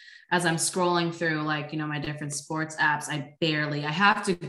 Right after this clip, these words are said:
Google her name in order to see some-, in order to read something instead of it being in my feed,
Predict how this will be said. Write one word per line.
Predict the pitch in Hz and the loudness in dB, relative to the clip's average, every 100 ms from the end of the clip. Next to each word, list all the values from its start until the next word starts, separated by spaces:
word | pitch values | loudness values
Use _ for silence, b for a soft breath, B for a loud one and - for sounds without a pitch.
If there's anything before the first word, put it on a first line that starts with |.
| - | -12
Google | - 208 226 180 156 135 110 170 | -2 4 6 6 2 0 -4 -4
her | 196 175 | 0 2
name | 170 185 170 151 | 4 4 2 2
in | 147 | -2
order | 147 151 | -2 -2
to | 147 | -2
see | - 156 | -2 -2
some-, | 147 156 - | -2 -4 -2
in | 160 | 0
order | 160 156 | 0 0
to | 151 | -2
read | 147 143 | -4 -6
something | - 143 139 143 | -6 -6 -6 -4
instead | 143 143 147 | -4 -4 -4
of | 139 | -4
it | 139 - | -4 -4
being | 151 147 | -4 -2
in | 147 | -4
my | 139 | -6
feed, | 135 - 139 - - | -10 -12 -12 -12 -14